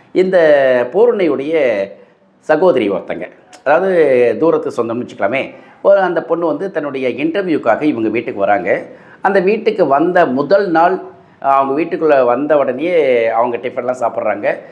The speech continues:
எக்ஸாமுக்கு போ-, அதாவது இன்டர்வியூ அட்டெண்ட் பண்ணணும், இன்டர்வியூ அட்டெண்ட் பண்றதுக்காக தான் வந்திருக்கேன் அப்படின்னு சொல்ல போக, கார் எடுத்துக்கிட்டு போன்னு சொல்லும்போது, கார் எடுத்துகிட்டு போறதுக்கு பூர்ணிக்கு டிரைவிங் தெரியும்னு சொல்லிட்டு அவங்க கமெண்ட் அடிக்க, டிராக்டர் ஓட்டுறவங்களாம் சென்னையில வந்து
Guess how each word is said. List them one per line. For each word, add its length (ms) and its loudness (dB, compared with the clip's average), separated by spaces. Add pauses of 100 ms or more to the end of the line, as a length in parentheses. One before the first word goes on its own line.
(180)
எக்ஸாமுக்கு 560 -2
போ-, 200 4
அதாவது 340 4
இன்டர்வியூ 320 -2
அட்டெண்ட் 320 -4
பண்ணணும், 360 -8
இன்டர்வியூ 260 -8
அட்டெண்ட் 260 -6
பண்றதுக்காக 520 -6
தான் 160 2
வந்திருக்கேன் 560 -2
அப்படின்னு 200 -4
சொல்ல 260 -6
போக, 420 -2 (280)
கார் 340 4
எடுத்துக்கிட்டு 580 -4
போன்னு 160 2
சொல்லும்போது, 520 -6
கார் 420 2
எடுத்துகிட்டு 380 -10
போறதுக்கு 480 -8 (260)
பூர்ணிக்கு 440 0
டிரைவிங் 400 0
தெரியும்னு 300 -4
சொல்லிட்டு 180 -6
அவங்க 280 -4
கமெண்ட் 200 -6
அடிக்க, 220 -6
டிராக்டர் 440 0
ஓட்டுறவங்களாம் 520 0
சென்னையில 360 -6
வந்து 280 -4